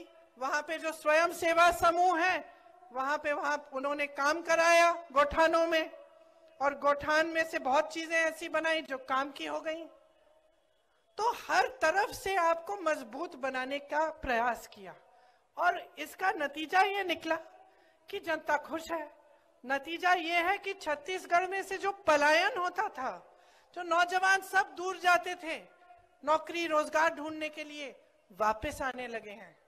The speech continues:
किसानों से मिलते हैं तो खुश लगते हैं, मुख्यमंत्री जी को काका कहते हैं, खुशी से, प्यार से,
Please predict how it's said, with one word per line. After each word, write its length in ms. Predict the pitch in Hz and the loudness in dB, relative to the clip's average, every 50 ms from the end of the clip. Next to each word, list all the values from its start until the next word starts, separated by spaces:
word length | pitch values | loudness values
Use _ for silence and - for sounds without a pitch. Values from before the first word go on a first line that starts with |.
| _ _ _ _ _ _ _ _ _ _ _ _ - | _ _ _ _ _ _ _ _ _ _ _ _ -12
किसानों 460 | 294 - - 302 285 302 311 349 359 | -10 -2 2 2 4 4 4 2 0
से 180 | 359 349 370 | 0 -2 -4
मिलते 320 | 349 339 330 339 330 - 359 | -2 -2 -2 -4 -2 -2 0
हैं 140 | 349 370 370 | 0 0 0
तो 140 | 381 392 | -2 -6
खुश 420 | - - - - 370 359 349 - - | -8 -10 -8 -8 -6 -6 -6 -2 2
लगते 320 | 349 339 339 349 - 339 | 2 2 2 2 -2 -4
हैं, 320 | 302 294 285 240 196 175 - _ _ _ - - _ _ _ _ _ _ _ - | -4 -2 -4 -6 -8 -12 -18 _ _ _ -20 -20 _ _ _ _ _ _ _ -10
मुख्यमंत्री 600 | 285 294 294 - 349 339 339 339 339 339 349 359 349 | -10 -8 -6 -4 -2 0 0 0 0 0 -2 -4 -2
जी 160 | 320 359 359 | -2 -4 -4
को 140 | - 370 370 | -4 -6 -10
काका 480 | - - - 339 320 302 311 370 359 359 | -8 -4 0 2 2 2 2 0 -2 0
कहते 360 | 359 349 320 311 - 330 311 | 0 -2 -2 -2 -4 -4 -6
हैं, 240 | 294 277 240 196 - - _ _ _ _ _ _ _ _ _ _ _ _ _ _ _ _ _ _ _ - | -6 -6 -8 -12 -16 -20 _ _ _ _ _ _ _ _ _ _ _ _ _ _ _ _ _ _ _ -8
खुशी 360 | - - 339 320 - 392 392 370 | -4 -2 -2 0 2 2 0 0
से, 240 | - - 349 311 285 | 0 -2 -2 -2 -2
प्यार 460 | - - 269 269 269 285 320 320 311 | -4 -2 0 4 6 6 6 4 2
से, 240 | - - 311 262 | 0 -4 -6 -8